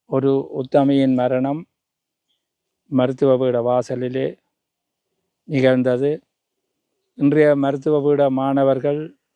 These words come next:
அஹ், இவற்றினை நன்றாக விளங்கிக் கொள்ள வேண்டும். அவருக்கு சரியான ஒரு அஞ்சலி கூட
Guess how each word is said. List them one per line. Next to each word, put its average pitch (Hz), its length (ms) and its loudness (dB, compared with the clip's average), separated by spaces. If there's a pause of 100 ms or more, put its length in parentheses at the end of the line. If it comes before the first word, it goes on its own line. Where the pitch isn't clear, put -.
(1200)
அஹ், 131 680 -4
இவற்றினை 135 520 0
நன்றாக 127 420 -2
விளங்கிக் 135 380 -2
கொள்ள 123 240 0
வேண்டும். 123 480 -4 (1500)
அவருக்கு 139 400 2
சரியான 151 560 2
ஒரு 135 420 -2 (720)
அஞ்சலி 147 440 0
கூட 143 440 -2